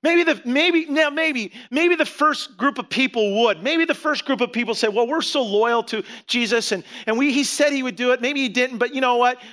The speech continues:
We're gonna s-, really believe that it happened." Th-, there could be a group of people do it, but it would never make it to their kids.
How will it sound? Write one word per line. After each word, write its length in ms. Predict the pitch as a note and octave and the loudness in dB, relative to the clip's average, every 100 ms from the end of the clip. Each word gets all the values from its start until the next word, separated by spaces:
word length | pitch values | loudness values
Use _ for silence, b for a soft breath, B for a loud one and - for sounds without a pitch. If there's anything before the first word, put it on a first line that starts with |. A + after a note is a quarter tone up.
| - | -4
We're 140 | C#4+ | -2
gonna 160 | D4 C4+ | 0 0
s-, 160 | - | -2
really 240 | G#3 B3 A#3 | 0 0 0
believe 400 | F#3+ F#3+ A#3 A#3+ | 0 0 2 2
that 160 | A#3 | 2
it 60 | G#3+ | 0
happened." 240 | G#3+ A#3 | -2 -4
Th-, 160 | D4+ - | -8 -2
there 160 | D#4+ D#4 | -2 0
could 160 | D#4 | 0
be 80 | D4 | 0
a 20 | |
group 220 | A3 B3+ | -2 -4
of 80 | G#3 | -4
people 160 | A3+ A#3+ | -4 0
do 140 | A#3+ | 0
it, 100 | A3 B B | -2 B B
but 60 | D#4 | 0
it 40 | |
would 100 | D4 | 2
never 200 | D4 C4 | 2 2
make 220 | A#3 A3+ | -2 -4
it 220 | G3+ - | -8 -10
to 120 | - G3 | -6 -4
their 100 | F3 | -4
kids. 640 | - A#3+ C4+ C4+ - | -2 0 0 -2 -10